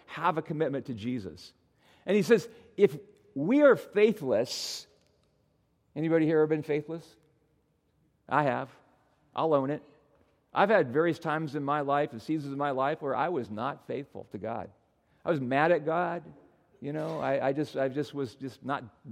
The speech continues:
connected at that particular time. But this is what he says about Steve Bombachi in that season. He says, "If we are faithless, he will remain faithful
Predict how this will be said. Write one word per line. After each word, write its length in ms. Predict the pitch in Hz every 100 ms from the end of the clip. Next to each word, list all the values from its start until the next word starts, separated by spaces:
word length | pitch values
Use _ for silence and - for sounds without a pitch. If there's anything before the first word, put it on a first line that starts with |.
| 107
connected 380 | - 143 151 151
at 80 | 143
that 160 | 143
particular 340 | 160 - 156 156
time. 300 | 165 156 151 - - _
But 140 | 165 147
this 160 | 208
is 100 | 240
what 140 | 220 196
he 60 |
says 280 | 175 202 147
about 280 | 160 151 139
Steve 220 | - 175
Bombachi 420 | 151 147 160 143
in 80 | 131
that 160 | 127 -
season. 340 | 180 151 98
He 80 | 117
says, 260 | 156 135 - - -
"If 160 | - 120
we 340 | 151 220 269
are 140 | 196 151
faithless, 500 | - 202 208 151 - -
he 320 | - - 247
will 120 | 269 247
remain 340 | 214 185 175
faithful 600 | - 185 196 - 120 120